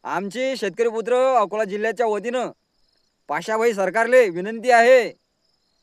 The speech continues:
की, किमान भाव फरक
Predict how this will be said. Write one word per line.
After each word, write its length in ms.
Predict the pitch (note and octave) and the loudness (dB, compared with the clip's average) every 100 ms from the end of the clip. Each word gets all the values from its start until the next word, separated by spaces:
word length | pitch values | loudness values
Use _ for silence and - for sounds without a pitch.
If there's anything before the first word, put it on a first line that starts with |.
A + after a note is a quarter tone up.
| _ _ - | _ _ -10
की, 260 | G#3 B3 A#3+ - | -6 -6 -8 -8
किमान 460 | G3 B3 C4+ G#3 - _ _ _ _ _ _ | -4 0 0 0 -8 _ _ _ _ _ _
भाव 280 | A#2 E3 A3 | -6 2 2
फरक 360 | F#3+ G#3+ B3+ | 2 0 2